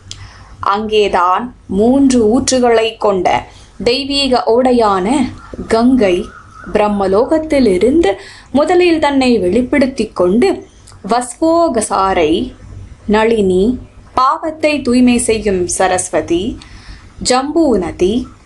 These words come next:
சீதை, கங்கை, ஏழாதவ-, ஏழாவதாக சிந்து என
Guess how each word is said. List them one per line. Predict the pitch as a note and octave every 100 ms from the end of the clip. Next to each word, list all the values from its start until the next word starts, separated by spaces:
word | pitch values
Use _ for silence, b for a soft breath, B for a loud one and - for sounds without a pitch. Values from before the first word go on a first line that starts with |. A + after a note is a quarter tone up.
| - -
சீதை, | - - B3 A3 G3 F3+ G#3+ C4+ - -
கங்கை, | - A3 A3 G3 F#3 B2+ - - -
ஏழாதவ-, | G3 B3 E4+ D4+ A#3+ G#3+ F3+ F3 -
ஏழாவதாக | G#3 D4+ A#3+ G3 F#3 E3+ D#3+ E3 G3+ D#4
சிந்து | - - C#4 D#4 A3 F3 -
என | - F3+ G#3 G3+